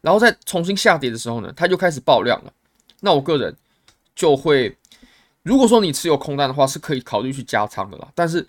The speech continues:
毕竟我在上面是没有持有空单的嘛，那这笔交易我可能也就不做了。毕竟前面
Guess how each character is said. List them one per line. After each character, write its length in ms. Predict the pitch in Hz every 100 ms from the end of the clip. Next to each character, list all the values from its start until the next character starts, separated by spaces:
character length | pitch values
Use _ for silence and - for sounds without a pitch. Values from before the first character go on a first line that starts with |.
| _ _
毕 140 | 190
竟 80 | 175
我 40 |
在 80 | 117
上 220 | 147 160
面 80 | 143
是 80 | 147
没 100 | 143
有 80 | 120
持 180 | - 123
有 80 |
空 220 | 110 98 98
单 120 | 98
的 60 | 87
嘛， 100 | 123
那 80 | 135
这 120 | 151
笔 100 | 123
交 180 | - 120
易 40 |
我 100 | 117
可 140 | 113
能 100 | 98
也 100 | 98
就 80 | 104
不 140 | 120 107
做 260 | - 113 -
了。 80 | _ _ _
毕 140 | - 165
竟 180 | 156 135 _ _ 117 - _ _ -
前 160 | - 135
面 260 | 160 127